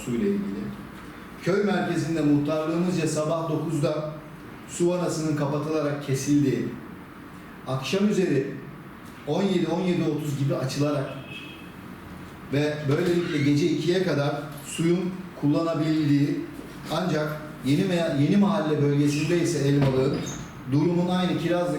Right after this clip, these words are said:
Köyü ile birebir aynı olduğunu, belediyemizce oradayken biz de şahit olduk buna. Tankerlerle su taşındı ve her tankerin ise maksimum on üç metreküp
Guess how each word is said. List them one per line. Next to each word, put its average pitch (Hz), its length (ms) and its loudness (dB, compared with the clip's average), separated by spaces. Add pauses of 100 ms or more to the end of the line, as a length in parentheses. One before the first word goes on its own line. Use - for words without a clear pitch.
Köyü 131 320 2
ile 127 320 0 (240)
birebir 147 380 0 (180)
aynı 143 320 2
olduğunu, 117 380 0 (1300)
belediyemizce 175 840 2 (520)
oradayken 143 560 2 (640)
biz 135 120 4
de 147 40 2
şahit 151 560 0
olduk 117 340 -2
buna. 127 140 0 (520)
Tankerlerle 170 720 0
su 165 160 -4
taşındı 180 640 2 (840)
ve 170 320 0 (140)
her 156 260 -2
tankerin 165 480 0
ise 131 220 0 (160)
maksimum 143 420 0 (340)
on 180 60 0
üç 147 260 0
metreküp 143 360 0